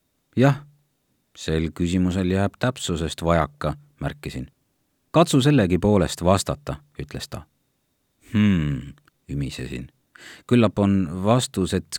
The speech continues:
kõike. Ma mäletan kõike.“ „Tõesti?“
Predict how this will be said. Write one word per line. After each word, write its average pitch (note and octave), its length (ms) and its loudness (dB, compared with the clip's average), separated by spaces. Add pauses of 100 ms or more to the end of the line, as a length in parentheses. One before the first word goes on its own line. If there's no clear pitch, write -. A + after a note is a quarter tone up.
(120)
kõike. - 420 -2 (420)
Ma F#2+ 80 0
mäletan A2 480 2
kõike.“ E3+ 400 0 (800)
„Tõesti?“ - 380 0